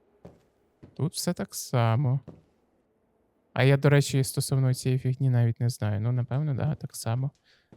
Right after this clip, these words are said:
Бачу, прямо в деталі не дивився, і це фігово. Так, окей.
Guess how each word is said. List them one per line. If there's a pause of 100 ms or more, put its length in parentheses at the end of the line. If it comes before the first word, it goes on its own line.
(220)
Бачу,
прямо
в
деталі
не
дивився,
і
це
фігово. (2750)
Так,
окей.